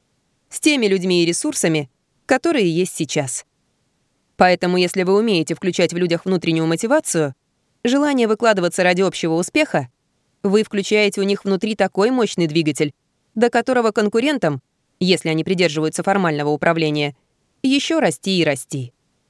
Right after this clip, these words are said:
Вот почему небольшие предпринимательские компании часто обходят жирных котов отрасли с застывшими регламентами и формальными бизнес-процессами. Мне запомнилось высказывание Питера Друкера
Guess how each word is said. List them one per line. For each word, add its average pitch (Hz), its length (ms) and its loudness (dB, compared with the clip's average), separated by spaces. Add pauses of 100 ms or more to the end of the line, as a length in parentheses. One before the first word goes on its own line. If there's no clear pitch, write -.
(760)
Вот 202 300 0
почему 190 320 -2
небольшие 175 460 0
предпринимательские 175 760 -2
компании 196 640 0 (460)
часто 302 380 0
обходят 214 400 0
жирных 180 320 -2
котов 190 340 -2
отрасли 185 480 0 (180)
с 240 80 0
застывшими 233 540 0
регламентами 180 640 0
и 160 40 -2
формальными 175 500 0
бизнес-процессами. 147 1000 -2 (1000)
Мне 214 240 4
запомнилось 190 560 0
высказывание 185 580 0
Питера 190 300 0
Друкера 202 500 0